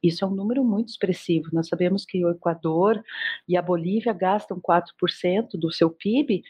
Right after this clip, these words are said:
com educação e saúde pra todo o país,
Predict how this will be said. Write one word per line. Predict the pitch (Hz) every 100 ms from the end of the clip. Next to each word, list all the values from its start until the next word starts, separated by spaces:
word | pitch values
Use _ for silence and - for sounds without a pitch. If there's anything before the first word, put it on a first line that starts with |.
| _
com | - 247
educação | 233 226 214 185 - 185 214
e | 262
saúde | - 330 247 208 208 156 - _ _ _ _ -
pra | 175
todo | 170 190 190
o |
país, | 185 160 151 151 - -